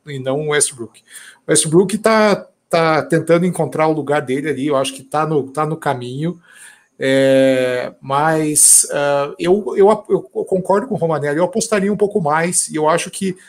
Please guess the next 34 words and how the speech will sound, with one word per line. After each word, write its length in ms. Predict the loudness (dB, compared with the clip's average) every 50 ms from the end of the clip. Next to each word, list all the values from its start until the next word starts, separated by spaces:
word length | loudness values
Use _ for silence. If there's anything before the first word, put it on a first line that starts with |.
| _ _ _ _
é, 400 | -2 0 2 2 2 2 0 0 -4 -10 -20 _ _ -14
eles 180 | -10 -8 -8 -6
precisam 320 | -2 -2 -2 -2 -2 -2
trocar 340 | -2 -2 0 0 -2 0 2
outras 360 | 2 2 2 2 0 0 -2
peças, 580 | -2 -2 -4 -4 -4 -6 -8 -8 -10 -10 -10 _ _ _ -2
não 200 | 2 4 6 6
o 40 | 4
Bradley 380 | 4 2 2 2 2 -2 -6 -6
Beal. 200 | -6 -10 -12 -12 _ _ _
Eles 160 | -16 -16 -12
precisam 300 | -10 -4 -2 -2 -2 -2
trazer 520 | -4 -4 -4 -4 -2 -2 0 -2 -2 -4 -8 -20 -20 -20 _ _
um 380 | -12 -10 -8 -8 -8 -8 -4 0
outro 340 | 2 2 2 0 -2 -12 -12
tipo 320 | -8 -8 -8 -8 -8 -10
de 60 | -6
jogador, 600 | -6 -2 0 0 0 0 0 -2 0 0 -2 -2
mais 300 | -4 -4 -2 -2 -2 -2
um, 200 | -2 -4 -6 -8 -10 _ _ _ _ _ -12
um, 260 | -8 -8 -6 -8 -8 -8
um 160 | -10 -4 0
ala 260 | 2 2 2 2 2 0
de 100 | 0 -2
força 600 | -4 -4 -2 0 2 2 2 2 2 0 0 0
ali. 260 | -2 -4 -6 -6 -6 -2
Esse 380 | 0 2 2 4 2 0 0
cara 300 | 0 0 0 2 0 -2
faria 300 | -2 -4 -4 -2 0 -2
a 40 | -2
diferença. 600 | -2 -2 -2 -2 0 0 0 0 -2 -2 -2 -4 -12 -20 -20 -20 -20 -20 _ _ _
Então, 840 | -16 -16 -8 -2 0 0 2 2 2 2 2 2 0 -2 -4 -8 -10 -14 _ _ -2
pra 180 | 0 0 2
mim, 440 | 0 -2 -8 -8 -8 -8 -8 -10 -8